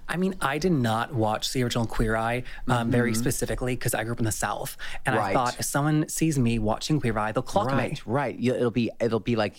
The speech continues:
Speaker 2: you're being outed.
Speaker 1: Yeah.
Speaker 2: Like, I was the same about getting the subscription to the International Male Catalog.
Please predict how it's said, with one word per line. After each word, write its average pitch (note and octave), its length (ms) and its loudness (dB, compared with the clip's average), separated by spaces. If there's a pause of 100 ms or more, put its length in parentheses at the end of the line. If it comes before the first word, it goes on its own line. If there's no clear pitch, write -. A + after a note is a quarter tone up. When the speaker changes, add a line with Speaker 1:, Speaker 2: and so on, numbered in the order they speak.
Speaker 2:
you're A2 140 2
being G#2 260 0
outed. G2+ 520 0
Speaker 1:
Yeah. C#3+ 480 0 (160)
Speaker 2:
Like, G#2 240 -2 (500)
I C#3 200 2
was D#3 200 -2
the C3 120 0
same B2+ 320 0
about A2 240 0
getting A2 180 2
the G2+ 80 0
subscription G#2 540 -2
to - 80 -6
the - 140 -4
International G#2 520 0
Male F#2+ 220 2
Catalog. F#2+ 720 -2